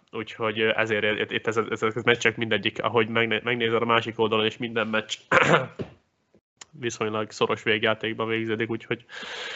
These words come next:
benne van ebbe a, hogyha valaki sport fogadni akar, ezekben mindig benne van a hosszabbítás.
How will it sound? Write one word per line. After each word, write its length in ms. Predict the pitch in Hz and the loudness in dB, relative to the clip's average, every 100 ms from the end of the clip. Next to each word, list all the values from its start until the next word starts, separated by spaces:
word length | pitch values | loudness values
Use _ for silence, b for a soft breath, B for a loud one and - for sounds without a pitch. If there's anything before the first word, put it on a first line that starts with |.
| B 139 | B 12
benne 260 | 175 175 | 12 12
van 160 | 127 117 | 8 8
ebbe 280 | 113 117 117 | 6 6 6
a, 140 | 113 | 4
hogyha 200 | - 123 | 0 2
valaki 360 | 131 131 123 120 | 6 6 6 2
sport 340 | 110 - 131 | 2 4 4
fogadni 320 | - 123 120 120 | 4 0 2 2
akar, 240 | 117 123 | 4 4
ezekben 280 | 120 123 131 | 6 4 2
mindig 220 | 131 117 | 0 0
benne 220 | 113 107 | 0 0
van 140 | 104 110 | -2 -2
a 40 | |
hosszabbítás. 880 | 113 - 117 113 113 113 - - | -2 -2 -4 -4 -2 0 -2 -6